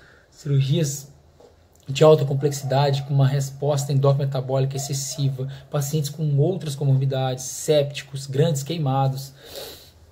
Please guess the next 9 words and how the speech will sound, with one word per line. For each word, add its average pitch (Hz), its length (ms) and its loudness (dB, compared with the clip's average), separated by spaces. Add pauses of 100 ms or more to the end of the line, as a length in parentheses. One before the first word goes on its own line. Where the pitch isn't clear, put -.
(500)
São 233 260 2
pacientes 190 680 -2
que - 160 -12
têm 233 280 -4
depressão, 135 640 -2
isso 131 160 -8
é 151 40 -6
sabido, 147 540 -4
sabidamente, 160 840 -2